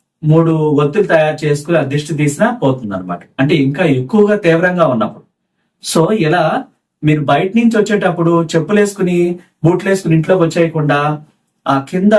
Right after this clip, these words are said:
ఈశాన్య మూలలో కాళ్ళు కడుక్కుని, ఆ చెప్పులు బయట వదిలేసి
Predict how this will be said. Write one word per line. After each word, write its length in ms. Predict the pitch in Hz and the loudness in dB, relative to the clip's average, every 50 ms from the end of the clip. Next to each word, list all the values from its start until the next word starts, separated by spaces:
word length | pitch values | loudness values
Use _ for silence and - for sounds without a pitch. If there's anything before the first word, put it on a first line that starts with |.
| 196 175 | 2 2
ఈశాన్య 440 | 165 175 - - 202 185 185 180 | 0 0 0 0 0 0 0 0
మూలలో 600 | 175 170 165 160 156 156 156 156 151 151 151 143 - - _ | 0 2 2 2 2 2 2 2 2 2 2 0 -4 -8 _
కాళ్ళు 340 | - 151 147 160 180 185 196 | -2 0 0 0 0 -2 -2
కడుక్కుని, 420 | 180 165 156 151 - 165 160 156 | -2 -2 -4 -4 -6 -6 -4 -2
ఆ 100 | 156 143 | -2 -2
చెప్పులు 380 | 139 135 - 151 139 135 185 170 | -2 -2 -4 -6 -6 -4 -2 0
బయట 280 | 143 139 139 139 143 175 | 0 0 0 0 0 0
వదిలేసి 760 | 165 147 135 135 151 156 156 147 - 139 139 135 139 139 | 0 0 0 0 2 0 0 0 0 2 2 2 2 0